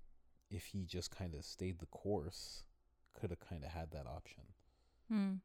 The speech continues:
Speaker 1: to just be absorbed by whatever all this is, you know, the government or whatever you wanna say. I think he just didn't, didn't take to it well.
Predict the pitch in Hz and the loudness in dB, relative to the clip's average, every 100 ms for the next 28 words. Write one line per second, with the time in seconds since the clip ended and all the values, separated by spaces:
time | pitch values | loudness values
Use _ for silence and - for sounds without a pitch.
0 | - 80 85 - 87 76 69 78 80 78 | -4 -4 -4 -6 -4 -4 -4 -2 -2 -2
1 | 73 69 - - 62 69 - - - 82 | -2 -6 -10 -8 -6 -6 -8 -12 -12 -6
2 | 80 80 76 78 69 80 76 78 80 67 | -4 -4 -4 -6 -6 -6 -6 -4 -4 -4
3 | - 80 62 85 - 80 78 71 76 76 | -6 -6 -4 -6 -4 -2 0 0 -2 -4
4 | - 78 78 78 76 73 80 - 76 76 | -4 -2 -2 -2 -4 -4 -6 -6 -4 -4
5 | 76 - - - - - - - - - | -6 -12 -20 -20 -20 -20 -20 -18 -14 -12
6 | - - - - - 101 85 95 98 87 | -12 -14 -20 -20 -4 -2 2 0 0 0
7 | 85 - - - - - - - 117 104 | 2 0 -4 -12 -20 -20 -6 4 6 6
8 | - - 104 110 - 113 - 107 90 85 | 2 -4 0 2 4 2 4 2 4 4
9 | 92 | 2